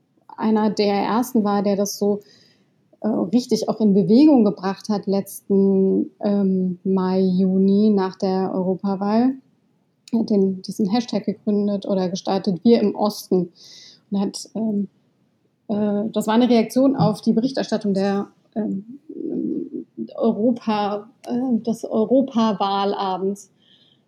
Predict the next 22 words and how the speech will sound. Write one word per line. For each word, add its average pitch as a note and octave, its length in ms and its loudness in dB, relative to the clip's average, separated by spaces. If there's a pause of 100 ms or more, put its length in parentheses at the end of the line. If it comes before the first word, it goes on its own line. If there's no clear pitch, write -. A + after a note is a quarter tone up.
weil G#3 180 0
er G#3 140 0
sagte, G#3 300 -2
er G#3 240 -2
fühlt A#3+ 480 -2
sich A#3+ 220 -2
auf - 120 -8
einmal A3 260 0
fremd A#3 360 4
im - 180 2
eigenen G3 380 0
Land, F#3+ 340 0
weil F#3+ 140 -2
das, A#3 260 -4
was G#3 220 -4
da G3+ 380 -2 (300)
wieder G#3+ 280 0
der A#3+ 400 4
Osten A#3+ 300 0
in G#3 120 -2
Anführungszeichen G3 1040 -4
auftaucht, G3 720 -4